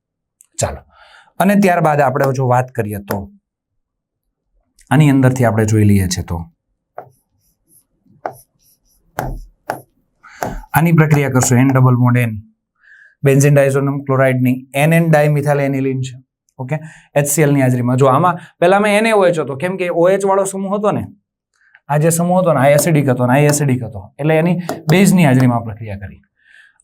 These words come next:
આ જે છે બેઝિક છે બંને નાઇટ્રોજન વાળા, એટલે એસિડની હાજરીમાં પ્રક્રિયા કરીએ છીએ. ઓકે, ચાલો, આ બેન્ઝીન ડાયઝોનિયમ થઈ ગયું,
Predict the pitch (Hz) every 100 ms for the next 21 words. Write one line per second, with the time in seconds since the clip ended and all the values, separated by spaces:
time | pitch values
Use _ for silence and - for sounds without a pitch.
0 | - 175 202 208 214 196 214 202 220 -
1 | - - - 160 147 147 107 - _ _
2 | _ 135 147 165 143 131 107 135 175 170
3 | 170 165 156 139 131 123 110 104 110 104
4 | 101 101 - - _ _ _ _ _ -
5 | 208 202 - - - 92 - - _ _
6 | 143 151 160 170 160 156 151 160 160 156
7 | 156 165